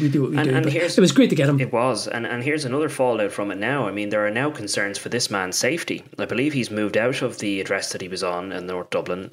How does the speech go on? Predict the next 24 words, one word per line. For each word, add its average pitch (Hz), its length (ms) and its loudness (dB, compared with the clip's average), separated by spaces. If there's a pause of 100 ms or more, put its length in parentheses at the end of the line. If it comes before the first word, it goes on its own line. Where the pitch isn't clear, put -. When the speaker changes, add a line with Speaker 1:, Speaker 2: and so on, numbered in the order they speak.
(100)
Speaker 2:
um, 92 420 -4
and, 107 280 -6
you 143 120 -4
know, 101 140 0
legitimately 120 580 -2
so, 87 360 -2 (300)
uh, 90 240 -2
obviously 92 320 -4
because 90 320 -6
of - 240 -12 (220)
alleged 90 340 -4
connections 95 540 -6
to 98 100 -8
the 92 100 -8
Hutch 90 200 -6
gang. 90 320 -6 (360)
There 117 120 0
will 120 160 2
be 113 120 -2
concerns 90 520 -4
over, 90 480 -4
over 90 220 -8
his, 87 380 -6
uh, 85 420 -8